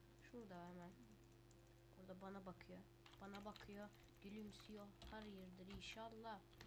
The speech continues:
Hey, neler oluyor bu hayatta? Deyip devam ediyoruz. Hadi bir stack yapıp gideceğim kardeş.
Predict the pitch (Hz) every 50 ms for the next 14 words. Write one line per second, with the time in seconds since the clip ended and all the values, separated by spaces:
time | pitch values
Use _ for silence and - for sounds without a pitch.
0 | - - 311 349 359 339 330 320 294 277 254 240 220 202 202 196 208 226 233 240
1 | 240 233 226 226 226 233 233 240 233 208 175 180 - 175 170 175 170 160 - -
2 | - - 220 208 208 208 208 - - - - - - - - - - - - -
3 | - - - 202 214 220 - - - 196 180 175 170 165 165 165 - - - -
4 | - - - - - - - - - - - - - - - - - - - -
5 | - - - - - - - - - - - - - - - - - - - -
6 | - - - 320 - - - - - 208 202 208 202 202 - - - 202 196 -
7 | - 185 - 208 202 - - - - - - - - - - - 196 190 185 -
8 | - - - - 185 185 180 175 - - - - - -